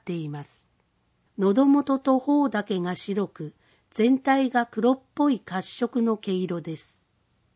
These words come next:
岩の上に座り、辺りを伺っています。十枚目、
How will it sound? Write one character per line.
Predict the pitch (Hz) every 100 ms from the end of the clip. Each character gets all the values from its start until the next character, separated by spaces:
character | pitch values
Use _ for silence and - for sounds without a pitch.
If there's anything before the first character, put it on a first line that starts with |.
| _ _ _ _ -
岩 | 208 269
の | 294 294 294
上 | 302 302
に | 208
座 | 170 - 170 185
り、 | 175 175 - _ -
辺 | 254 302 277
り | 214
を | 190
伺 | 165 156 190 190
っ | 202
て | _ 202
い | 180 165
ま | 156 143
す。 | - - _ _ _ _ _ _ _ _ _ _ _ -
十 | 226 262 269
枚 | 262 247 233
目、 | 220 202